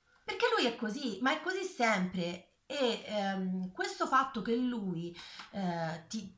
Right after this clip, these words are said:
cioè, ti venga detto che a un certo punto lui, quando arriva a pianto, è una persona diversa perché è abbronzato, perché ha messo i muscoli. Sì, ok, ma mi sarebbe piaciuto vederlo, quello senza dubbio.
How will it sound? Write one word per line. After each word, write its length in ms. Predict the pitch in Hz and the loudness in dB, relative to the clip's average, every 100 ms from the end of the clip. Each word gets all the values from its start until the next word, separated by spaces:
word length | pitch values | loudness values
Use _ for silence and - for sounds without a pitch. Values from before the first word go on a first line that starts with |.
| _ - | _ 0
cioè, 220 | 240 196 | 0 2
ti 80 | 240 | 2
venga 300 | 294 311 254 | 2 4 2
detto 420 | 226 185 - 196 | 2 0 -2 -2
che 100 | 240 | 4
a 60 | 233 | 4
un 100 | 226 | 4
certo 340 | 254 - 302 | 0 -2 -4
punto 380 | 311 339 320 233 | -4 -6 -2 -2
lui, 160 | 277 | 0
quando 260 | 220 214 226 | 2 2 2
arriva 260 | 226 247 277 | 0 2 0
a 100 | 277 | 2
pianto, 420 | 254 285 262 220 | 4 4 4 0
è 40 | |
una 80 | 190 | 0
persona 360 | 190 - 214 214 | -2 -4 -2 0
diversa 520 | 226 220 185 - 180 | 2 2 0 0 -4
perché 240 | 190 208 | -4 -2
è 40 | 202 | -2
abbronzato, 680 | 185 208 202 190 202 180 | 0 -2 2 8 8 8
perché 220 | 180 - | 0 -4
ha 20 | 202 | -4
messo 360 | 208 - - | -4 -6 -4
i 40 | 190 | 0
muscoli. 640 | 185 185 180 - 170 226 - | 0 0 -4 -6 -8 -8 -8
Sì, 140 | 262 | -2
ok, 360 | 240 240 214 190 | -2 2 2 2
ma 100 | 190 | 2
mi 120 | 226 | 2
sarebbe 280 | 247 240 220 | 0 0 0
piaciuto 320 | 240 - 214 | 0 -2 -2
vederlo, 680 | 165 165 160 147 151 151 - - - - - - | -2 -2 -2 -2 -4 -6 -8 -16 -18 -20 -20 0
quello 240 | 233 196 | 2 2
senza 320 | 196 180 185 | 2 0 0
dubbio. 520 | 170 165 156 180 175 | -2 -4 -6 -6 -8